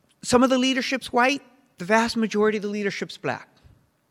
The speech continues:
And I'm telling them about this idea that, that we've got to begin to think about racism as a class weapon, that that's the route forward. And now they're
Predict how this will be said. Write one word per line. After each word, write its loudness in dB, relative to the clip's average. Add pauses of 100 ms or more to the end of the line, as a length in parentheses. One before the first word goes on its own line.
(340)
And -6
I'm 0
telling -2
them 0
about 2
this -4
idea -4 (140)
that, 0
that -4
we've -6
got -4
to 0
begin -4
to -2
think -6
about -2
racism -4 (240)
as -2
a 0
class 0
weapon, 2 (200)
that -6
that's 0
the 4
route 4
forward. 4 (1040)
And 0
now 4 (180)
they're -2